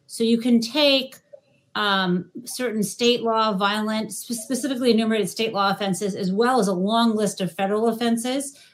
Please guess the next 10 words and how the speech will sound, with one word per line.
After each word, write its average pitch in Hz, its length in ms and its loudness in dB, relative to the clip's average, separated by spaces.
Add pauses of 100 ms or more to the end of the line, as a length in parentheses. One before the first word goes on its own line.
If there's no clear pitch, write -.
(100)
are 202 80 -2
considered 208 460 0
racketeering 196 960 -2
activity. 165 720 -6 (240)
And 214 80 -2
if 190 60 2
there's 202 180 4
a 196 80 4
pattern 269 420 2
of 196 140 2